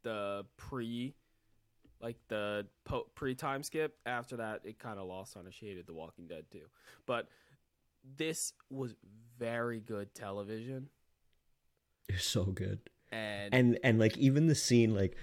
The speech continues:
Speaker 2: just, it, like, again, adding to it, like, okay, the whole thing happens,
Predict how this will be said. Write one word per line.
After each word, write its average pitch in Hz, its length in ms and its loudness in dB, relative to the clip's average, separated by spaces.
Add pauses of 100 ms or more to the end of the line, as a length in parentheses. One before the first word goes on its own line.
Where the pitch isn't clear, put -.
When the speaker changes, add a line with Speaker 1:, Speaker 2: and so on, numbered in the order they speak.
(120)
Speaker 2:
just, 139 300 8 (100)
it, 147 260 8
like, 127 360 6 (420)
again, 113 460 8
adding 123 440 6
to 143 180 6
it, 143 160 0
like, 107 240 2 (360)
okay, 104 320 6
the 92 160 6
whole 123 220 8
thing 104 400 4
happens, - 640 0